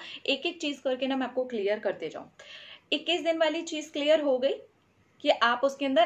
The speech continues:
अलग-अलग पांच छह तरह की wishes को लिख सकते हैं, ऊपर नीचे lines हो जाएंगी, चलेगा। फ़ाइव इंटू फ़ाइव फ़ाइव, थ्री इंटू थ्री थ्री में, फ़ाइव इंटू फ़ाइव फ़ाइव में पांच दिन, थ्री इंटू थ्री थ्री में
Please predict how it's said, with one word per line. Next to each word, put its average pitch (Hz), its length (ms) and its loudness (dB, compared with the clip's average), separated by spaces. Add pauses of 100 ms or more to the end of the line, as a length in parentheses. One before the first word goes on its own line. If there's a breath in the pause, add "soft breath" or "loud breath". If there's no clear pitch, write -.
अलग-अलग 247 400 2 (100)
पांच 240 280 -2
छह 240 160 -2
तरह 233 300 -2
की 240 140 -8
wishes 190 340 -6
को 247 120 0
लिख 208 260 -4
सकते 196 280 -8
हैं, 254 180 -2 (220 loud breath)
ऊपर 247 260 -4
नीचे 226 260 -4
lines 185 300 -4
हो 185 60 -12
जाएंगी, 180 280 -6
चलेगा। - 380 -10 (300 loud breath)
फ़ाइव 359 320 4
इंटू 359 260 -2
फ़ाइव 208 360 0
फ़ाइव, 226 300 -4
थ्री 359 120 0
इंटू 240 360 -4
थ्री 220 240 -4
थ्री 175 260 -10
में, 208 220 -4
फ़ाइव 311 260 2
इंटू 294 200 -2
फ़ाइव 180 240 -4
फ़ाइव 165 180 -8
में 165 120 -10
पांच 180 340 -4
दिन, 339 160 -2
थ्री 311 140 -6
इंटू 214 320 -6
थ्री 180 200 -8
थ्री 165 180 -10
में 220 140 -6